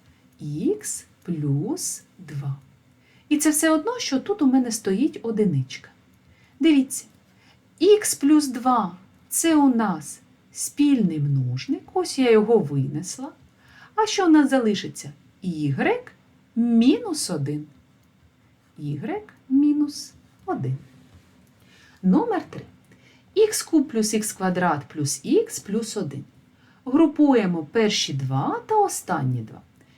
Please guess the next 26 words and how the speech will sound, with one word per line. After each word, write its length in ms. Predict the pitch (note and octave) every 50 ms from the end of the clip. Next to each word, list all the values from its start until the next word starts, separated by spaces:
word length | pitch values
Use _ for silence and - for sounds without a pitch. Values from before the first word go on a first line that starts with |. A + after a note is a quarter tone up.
| _ _ _ _ -
Дивіться, 460 | B3+ C#4+ C4+ A#3 G#3 - - - - - _ _ _
у 100 | F#3 F3
перших 640 | - - A#3 D#4+ A#4 B4+ - - - C4+ A3+ G3+ E3+
двох 540 | C#3 C#3 C3+ C3 B2+ F3 - - - _ _ _ _ _ _ _ _ -
винесемо 840 | G#3 G3+ G#3 C#4+ C#4+ C4 A3 G#3+ F#3 F3+ - - E3+ D#3 D3+ C#3 C3+ - -
х 460 | F3+ B3 F#4 B4+ - - - - - - _ _ _ _
з 140 | G#3+ G3 G3+
найменшим 760 | A3 G#3 G3 F3 E3 D#3 D#3 A3 D#4+ A4+ - - - B3 G#3+
показником 680 | - F#3+ - F#3+ E3+ D3+ D#3 D3+ C#3+ - G#3 C#4+ F#4
степеня. 520 | - - - F3+ D3+ C#3 - C3 B2+ C3 C#3 -
Це 160 | - - F#3+
ікс 360 | F3+ - F3 D#3 D3+ - -
квадраті. 560 | - - G4 G4+ - G#3+ D3+ - C3+ - - - - _ _ _ _ _ _ _ _ _ -
Винесли. 580 | D#4 D#4 D#4 C#4 B3+ A#3 A3+ G#3+ - A3 G#3+ A3 - _ _ _ _ _ _ _ _
Що 260 | - - - A4 A4+
залишилося? 760 | G#4+ F#4+ E4 D4+ C#4+ D4 - A3+ F#3+ E3 D#3 C#3+ - - - - _ _ _
Ікс 280 | - F4 E4 - - -
куб, 420 | - - - D4+ C#4 B3 G3+ - - - _ _ _ _ _ _ _ _ -
е, 80 | G3+ G3
е, 540 | F#3 F3+ F3 E3+ E3 - - D3+ C#3+ C#3 - -
був 340 | F3+ F#3 A#3+ B3+ A#3 - -
ікс 200 | B3+ - - -
куб, 300 | - - B3+ A3 - -
забрали 540 | - - - A3 G#3 G#3+ G#3+ G#3+ G#3+ G3 F#3+
ікс 280 | F#3+ G3+ G3+ - - -
квадрат, 560 | - G#3+ G#3+ G#3 F#3 F#3 F#3 E3 C3 B2